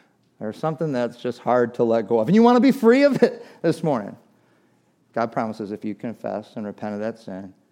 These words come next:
he'll freely forgive you. He'll cleanse you from that sin, and he'll place you back on that straight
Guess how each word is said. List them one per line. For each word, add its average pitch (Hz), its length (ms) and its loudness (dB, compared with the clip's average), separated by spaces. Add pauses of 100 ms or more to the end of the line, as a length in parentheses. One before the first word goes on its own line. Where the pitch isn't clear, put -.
(400)
he'll 104 100 -10
freely 101 320 -4
forgive 98 380 -10
you. 92 200 -16 (340)
He'll 113 80 -10
cleanse 110 340 -6
you 117 340 -4
from 113 180 -8
that 107 220 -8
sin, 110 360 -8 (120)
and 117 100 -10
he'll 95 80 -8
place 110 340 -10
you 107 80 -10
back 101 360 -6
on 101 280 -8
that 95 320 -10
straight 98 420 -6